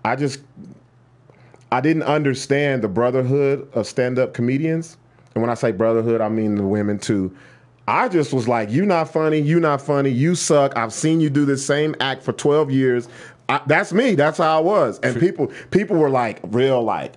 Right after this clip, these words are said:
Speaker 1: "Oh, this guy thinks he's this." And I said, "When you see me not funny, tell me." And nobody could tell me shit. I was like,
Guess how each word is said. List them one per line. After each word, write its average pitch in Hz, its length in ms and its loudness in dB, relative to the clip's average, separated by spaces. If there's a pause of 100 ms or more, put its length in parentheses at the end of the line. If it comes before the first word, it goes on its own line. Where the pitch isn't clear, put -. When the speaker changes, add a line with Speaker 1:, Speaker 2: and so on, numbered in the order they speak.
(120)
Speaker 1:
"Oh, 131 260 -2
this 123 180 -4
guy 82 240 -4
thinks 98 300 -6
he's 113 200 -2
this." 113 200 0 (240)
And 123 100 0
I 131 60 0
said, 123 200 0
"When 113 180 0
you 120 80 0
see 180 260 -2
me 175 140 2
not 143 220 -2
funny, 135 280 -2
tell 117 300 -2
me." 80 180 -10 (1040)
And 98 400 -2
nobody 98 420 -2
could 104 160 -8
tell 170 180 -2
me 139 120 -2
shit. 85 280 -8
I 95 120 -2
was 95 120 -6
like, 95 280 -2